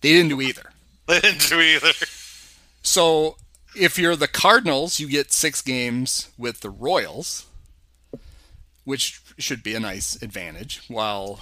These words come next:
Speaker 2: Especially in sixty games.
Speaker 1: the Cubs get six with the White Sox, which, eh, might be, could be tough, might not be. The Brewers get the Twins for six. That's not great for the Brewers.
Speaker 2: No.
Speaker 1: And it didn't
Speaker 2: And the
Speaker 1: ha-,
Speaker 2: Red,
Speaker 1: it didn't
Speaker 2: and the Red
Speaker 1: have
Speaker 2: Sox
Speaker 1: to be that
Speaker 2: Cleveland.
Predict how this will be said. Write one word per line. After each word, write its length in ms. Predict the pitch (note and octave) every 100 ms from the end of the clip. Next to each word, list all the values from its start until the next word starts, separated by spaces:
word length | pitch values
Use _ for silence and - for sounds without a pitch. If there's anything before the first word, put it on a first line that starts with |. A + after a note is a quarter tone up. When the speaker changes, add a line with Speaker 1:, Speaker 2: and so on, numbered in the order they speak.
| -
Speaker 2:
Especially 380 | - D3+ - C#3
in 100 | B2+
sixty 440 | - E3+ - C#3+
games. 580 | B2+ E3 F#3 A2+ - -
Speaker 1:
the 60 | -
Cubs 280 | - D#3+ E3+
get 160 | E3+
six 220 | - D#3 -
with 80 | B2
the 80 |
White 260 | G#2+ B2+ B2
Sox, 440 | - - - -
which, 320 | G2+ F#2+ - - -
eh, 160 | F#2 D3 - - -
might 240 | F#2+ E2+
be, 260 | F2+ F2 - _ - -
could 140 | - -
be 100 | C#3
tough, 360 | F#2 - -
might 180 | F2 F#2
not 160 | F#2+ -
be. 220 | A2 - _ - - - _ -
The 60 | B2+
Brewers 320 | D#3 F#3 F3+
get 140 | E3
the 80 | -
Twins 400 | - F3+ D3+ -
for 120 | -
six. 480 | - D2+ F#2+ - -
That's 280 | - C#3+ -
not 140 | E3
great 180 | D#3 E3
for 80 | -
the 80 | B2+
Brewers. 520 | C#3 B2+ F#2 - - _ _
Speaker 2:
No. 360 | C3+ C3 A#2+ A#2+ - _ - _ _ _ _ _ _ _ -
Speaker 1:
And 120 | F#3
it 60 | G3
didn't 140 | A3+
Speaker 2:
And 60 | D3
the 20 |
Speaker 1:
ha-, 60 | -
Speaker 2:
Red, 80 | - - -
Speaker 1:
it 100 | F3+
didn't 180 | B3
Speaker 2:
and 80 | G#3+
the 20 | E3
Red 40 |
Speaker 1:
have 140 | G#3+
Speaker 2:
Sox 60 | -
Speaker 1:
to 80 | G3
be 160 | G3+ E4+
that 80 | C3
Speaker 2:
Cleveland. 160 | B2